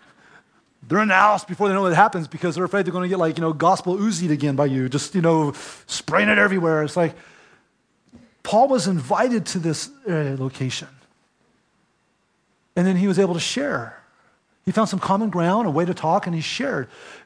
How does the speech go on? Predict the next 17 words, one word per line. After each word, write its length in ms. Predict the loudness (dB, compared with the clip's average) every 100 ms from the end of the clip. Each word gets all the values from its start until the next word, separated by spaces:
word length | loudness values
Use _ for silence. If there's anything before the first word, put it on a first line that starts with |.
| _ -20 -20 _ -6
He 120 | -2
didn't 160 | 0
force 340 | -2 -2 -2 -2
the 160 | -2
issue. 220 | -2 -2 -2
He 60 |
didn't 160 | -4 -6
force 200 | -6 -6
the 100 | -8
topic. 520 | -6 -6 -6 -20 -20 _ _ _ _ _ _ _ -8 -4
As 160 | -2
a 40 | 2
loving 300 | 0 0 0
neighbor, 560 | 0 0 0 -2 -4 -12 _ _ _ _ _ _ -20 _
we 180 | -2 0
do 220 | 2 0
come 600 | 0 -2 0 0 0 -4